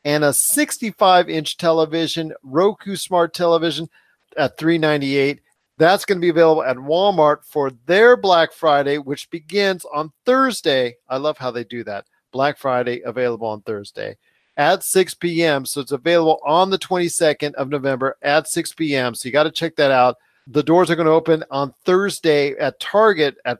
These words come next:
five P M for a one ninety-nine ninety-nine television, fifty-five inch smart T V, four K Ultra H D. So those are some great prices. The other thing I wanna talk about when it comes to T V, if you're,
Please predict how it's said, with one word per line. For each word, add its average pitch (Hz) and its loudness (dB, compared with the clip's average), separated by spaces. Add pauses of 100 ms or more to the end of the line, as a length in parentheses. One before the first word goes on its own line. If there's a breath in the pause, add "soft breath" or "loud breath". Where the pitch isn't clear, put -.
five 208 4
P 156 -4
M 117 -4 (360)
for 131 0
a 131 -4
one 160 -2
ninety-nine 135 -2
ninety-nine 120 -4
television, 120 -6 (100)
fifty-five 151 0
inch 131 -4 (100)
smart 156 -4
T 135 -6
V, 127 -6 (120)
four 170 2
K 143 -2
Ultra 135 -2
H 131 -8
D. 120 -8 (160)
So 131 -12
those 165 -6
are 156 -10
some 139 -10
great 151 -2
prices. 139 -6 (600)
The 170 -6
other 220 4
thing 226 -2
I 202 0
wanna 202 0
talk 190 -4
about 180 -2
when 156 -6
it 160 -12
comes 175 -8
to 175 -12
T 170 -12
V, 165 -8
if 165 -2
you're, 160 0